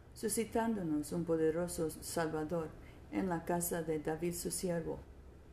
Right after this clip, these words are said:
según lo había predicho desde antiguo por boca de sus santa-, santos profetas. Es el Salvador que nos libra de nuestros enemigos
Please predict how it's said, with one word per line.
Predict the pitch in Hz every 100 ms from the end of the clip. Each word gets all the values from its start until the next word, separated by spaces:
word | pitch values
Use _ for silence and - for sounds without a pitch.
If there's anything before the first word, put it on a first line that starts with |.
| - - - - - - - - - - - - -
según | - 196 196 190
lo | 180 175
había | 175 180 175
predicho | 175 170 180 - 180
desde | 170 170 170 156 - -
antiguo | 160 156 185 175 185 175
por | 196 175
boca | 196 196 170
de | 156 151
sus | 156 160
santa-, | - 165 160 170 170 -
santos | - 185 185 170
profetas. | 170 180 175 180 175 156 143 - - - - - - - - - -
Es | - 220
el | 233 220
Salvador | 220 196 190 175 170 180
que | - 185
nos | 180 185
libra | 202 208 202 160
de | 156
nuestros | 156 156 - 160
enemigos | 165 170 170 190 170 156 165 -